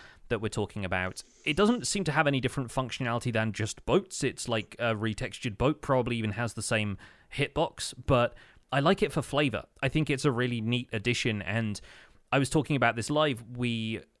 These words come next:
have this problem right now where if you find a mob in a boat, if, like, a turtle gets in a boat whilst you're down, like, on the shoreline, it looks kind of awkward, like, the scale of the mob versus the scale of the boat. It, like, sticks out the sides, it clips through the boat model in weird ways.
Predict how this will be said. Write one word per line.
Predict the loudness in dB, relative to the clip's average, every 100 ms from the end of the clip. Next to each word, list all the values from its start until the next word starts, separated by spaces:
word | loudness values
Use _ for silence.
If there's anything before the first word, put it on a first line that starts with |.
| _ _
have | 0 2 4
this | 0
problem | 4 4 6 4
right | 4 2
now | 0 0
where | 2 2 2
if | 0 -6
you | -8 -10 _
find | -4 2 4
a | 4
mob | 4 6 6
in | 4 2
a |
boat, | 4 2 2
if, | -6 -4
like, | -2 -2
a | 2 0 0 -2
turtle | 2 2 2 0
gets | 0 -4 -2
in | -2
a | 0
boat | 2 0 -2 -20 -20 -20 -2
whilst | 0 0 -2
you're | 0
down, | 0 0 0
like, | -2 -4
on | -4 -2
the |
shoreline, | -2 2 2 4 0 -2 -8 -20 -20 -20 _ _ _
it | 0 2
looks | 0 2 2 -2
kind | 2 4
of |
awkward, | 4 2 4 2 4
like, | 0 0 2
the | 2 2
scale | 0 -4 0 2 4 4
of | 2 2
the | 0
mob | 4 4 4
versus | 4 2 2 -4
the | -4
scale | -4 0 2
of | 2
the | 2
boat. | 4 2 2
It, | -4
like, | -2 -4
sticks | -4 -4 -4
out | -2 -2
the | -4
sides, | -2 2 4 2 0
it | -10
clips | -6 -4 -4
through | -6 -2 0
the | 0
boat | 2 2 2
model | 0 2 2
in | 2 2
weird | 2 2
ways. | 2 2 0